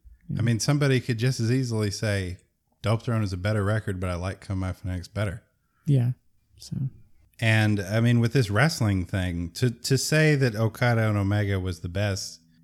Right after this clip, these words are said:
Speaker 2: you, you have to like a very specific style of wrestling. You have to like matches that are an hour long. You have to, <laughs> there's a lot of stalling. I'm like, I, it seems like the, that the idea is now long e-, equals good.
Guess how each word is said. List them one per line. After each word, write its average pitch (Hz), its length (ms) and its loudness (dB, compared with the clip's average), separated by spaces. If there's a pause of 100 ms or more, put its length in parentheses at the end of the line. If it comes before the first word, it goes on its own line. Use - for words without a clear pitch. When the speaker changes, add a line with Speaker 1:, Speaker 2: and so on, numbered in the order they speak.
(140)
Speaker 2:
you, 120 160 -6
you 127 180 2
have 175 280 4
to 127 60 0
like 135 380 2
a 113 140 0
very 123 420 4
specific - 800 -4
style 107 500 -2
of 85 140 -6
wrestling. 117 440 -4
You 123 100 -2
have 143 160 -2
to - 60 -4
like 104 240 -2
matches 101 500 -4
that 92 120 -4
are 90 80 -2
an 90 120 -4
hour 107 380 -2
long. 120 440 -4 (440)
You 107 140 -4
have 113 180 -2 (100)
to, 117 120 2 (260)
<laughs> - 280 -20
there's 165 180 2
a 196 40 -2
lot 226 200 -2
of 180 60 -2
stalling. 135 520 -2
I'm 113 160 0
like, 131 380 -2 (320)
I, 139 80 -2
it 139 240 -4
seems 208 400 0
like 156 240 2
the, 120 200 -2 (100)
that 107 160 -4
the 113 120 0
idea 113 380 4
is 104 140 0
now 101 240 0
long 101 600 0
e-, 95 360 -6
equals 95 380 -6
good. 87 320 -8